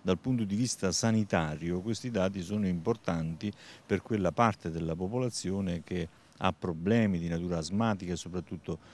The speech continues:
quindi di natura respiratoria. A mio avviso, nella giornata del dodici, la mattina del dodici, non bisognava aspettare nessun dato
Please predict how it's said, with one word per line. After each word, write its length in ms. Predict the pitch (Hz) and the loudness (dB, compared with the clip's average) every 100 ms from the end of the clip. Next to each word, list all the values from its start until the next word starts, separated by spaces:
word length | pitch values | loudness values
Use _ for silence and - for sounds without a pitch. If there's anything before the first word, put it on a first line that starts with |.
| - | -8
quindi 260 | - 90 82 | 0 0 2
di 120 | 90 | 0
natura 480 | 87 82 82 80 78 - - - - - - | 0 0 -2 -2 -4 -10 -20 -20 -20 -20 -10
respiratoria. 1200 | 95 87 95 - - 90 85 80 71 - 71 71 - - - | -2 0 2 0 -2 0 0 0 -4 -6 -6 -8 -10 -14 0
A 140 | 101 | 4
mio 340 | 110 127 131 | 6 8 8
avviso, 760 | 120 101 95 73 - 92 - - - 95 - - - - - - | 8 6 0 -2 -2 -4 -4 -10 -20 -20 -20 -20 -20 -20 -20 -10
nella 400 | - 117 117 104 | 2 4 6 6
giornata 680 | 87 95 90 110 120 117 95 | 4 0 2 2 2 2 0
del 260 | 95 92 87 | 0 0 0
dodici, 580 | 98 104 80 85 - - - - - | 2 2 0 -4 -8 -10 -18 -18 -6
la 80 | |
mattina 400 | 87 90 - 117 | -2 -2 0 0
del 200 | 92 82 | 2 0
dodici, 520 | 85 101 113 104 90 85 - - - | -2 0 0 0 -4 -8 -12 -20 -4
non 240 | 101 113 | 2 4
bisognava 640 | 104 95 117 113 113 113 101 | 4 2 2 2 2 2 2
aspettare 600 | 92 - 90 117 104 95 | 0 -4 -4 0 2 2
nessun 520 | 92 92 - 117 104 | 2 0 -2 -2 0
dato 460 | 101 92 76 85 | 2 2 -2 -8